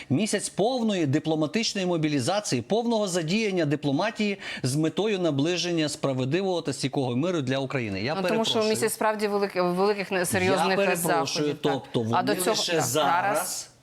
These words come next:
Speaker 1: вирішили
Speaker 2: Так, я знала,
Speaker 1: це
Speaker 2: що ви так
Speaker 1: робити.
Speaker 2: скажете, пане.
Speaker 1: Ну, та, ну, Світлана, а як я можу сказати? Тобто в нас одинадцятий рік війна, в нас три роки повномасштабного вторгнення,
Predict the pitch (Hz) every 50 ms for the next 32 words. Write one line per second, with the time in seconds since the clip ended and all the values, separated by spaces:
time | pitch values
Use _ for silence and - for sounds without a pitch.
0 | _ - 113 113 120 131 151 151 147 147 147 160 185 - - 170 165 170 170 -
1 | 185 170 180 175 170 170 175 165 165 165 202 247 240 - 170 151 165 160 160 160
2 | - 156 - - 156 156 151 156 180 208 196 226 208 - - 214 254 - 208 -
3 | - 233 226 233 220 208 202 202 247 277 247 247 220 226 214 208 196 208 196 -
4 | 175 160 208 180 - 226 208 - - - - - 127 147 208 - - - 208 170
5 | 151 185 240 269 226 - 190 160 - 160 147 143 185 214 - 196 175 156 135 123
6 | 123 127 139 - 127 120 131 175 196 - - - 196 208 269 254 214 214 233 214
7 | - 202 180 170 156 143 131 127 120 113 104 - 156 147 147 147 147 147 139 -
8 | - 220 220 190 180 170 151 135 - - 185 - 151 147 160 180 185